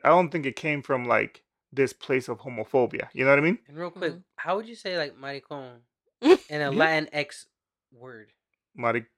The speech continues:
Speaker 3: Mariconex.
Speaker 1: mariquex? Mariquex?
Speaker 2: Mariquex?
Speaker 1: <laughs> I'm just
Speaker 3: Mariconex.
Speaker 1: kidding.
Speaker 2: I'm just trying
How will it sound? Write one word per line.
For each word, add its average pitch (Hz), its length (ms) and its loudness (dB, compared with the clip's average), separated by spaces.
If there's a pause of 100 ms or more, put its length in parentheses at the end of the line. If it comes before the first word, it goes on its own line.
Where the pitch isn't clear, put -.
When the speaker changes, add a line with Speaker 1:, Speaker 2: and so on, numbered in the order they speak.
Speaker 3:
Mariconex. 185 680 6 (100)
Speaker 1:
mariquex? - 0 -
Mariquex? 143 720 4
Speaker 2:
Mariquex? - 460 2
Speaker 1:
<laughs> - 0 - (140)
I'm 202 80 12 (120)
just 170 100 4
Speaker 3:
Mariconex. 196 40 2
Speaker 1:
kidding. 147 220 6 (420)
Speaker 2:
I'm 156 80 -10
just 170 120 -10
trying 180 120 6